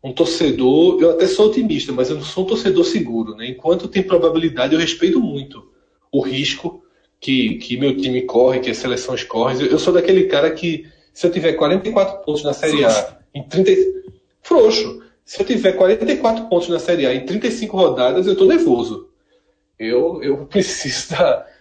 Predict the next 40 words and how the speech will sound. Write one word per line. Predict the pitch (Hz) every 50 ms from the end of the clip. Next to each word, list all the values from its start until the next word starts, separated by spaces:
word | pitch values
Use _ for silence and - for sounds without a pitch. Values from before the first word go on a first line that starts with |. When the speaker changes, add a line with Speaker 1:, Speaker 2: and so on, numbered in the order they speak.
| _
Speaker 1:
porque | - - - - - 165 165 175 185 185 - -
eu | 165
já | 165 -
vi | 135 165 165 165
tudo, | - 165 170 175 196 180 147 120 - 107 110
já | 113 151 139
vi | 131 156
tudo | 147 - 160 143 143 151
acontecer | - 180 165 165 151 - - 175 160 135 147 165 196 - -
Speaker 2:
<laughs> | - 277
Speaker 1:
e | 269 277
Speaker 2:
A | - -
culpa | - - 180 175 196
é | 185
do | 214
esporte, | 214 - - - 147 151 156 170 175
porra. | 110 - 110 101 101 95 98 _ _ _ _ _ _ _ _ _
Speaker 1:
<laughs> | - - - - - - - - - 554 - - 175 - - - - - - - - - - - - -
E | - 175
pode | - - - 151 151 151 165
acontecer. | 160 180 185 190 208 - - - 107 92 - 127
E | 156 214 240
aí, | 202 143 135 147 180 226 220 - - - - - - - _ _ _ _ _ _
Celso, | - - - - - - - - - _ _ _ _ _ _ _ _ _ _ _ -
eu | 160 190
não | 214 -
sei | - - - 170 175 196 190
a | 165
sensação | - - 190 - 190 175 - - - 160 160
que | 160
se | - 175
teve | - - 143 139 151
aqui, | - - - - -
é, | 131 131 131 120 110 107 113 113 117
é, | 117
no | 127 127
Brasil, | 135 165 165 151 - - - 85 82 - - - _ _ _ _ _ _ _ _ _ _ _ _ -
mas | 131 127 127 147 156 - - 165
no | 190 208
estádio | - - - - - 101 110 127 131 131 107 92 - - -